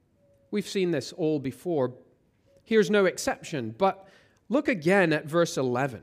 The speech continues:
I think we see a slight progression here.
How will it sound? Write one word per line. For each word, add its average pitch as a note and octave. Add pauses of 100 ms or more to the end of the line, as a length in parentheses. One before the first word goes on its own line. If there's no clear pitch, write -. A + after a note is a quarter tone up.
(1300)
I G3
think C#4+
we C4
see -
a G3
slight A3+
progression D#3
here. F#2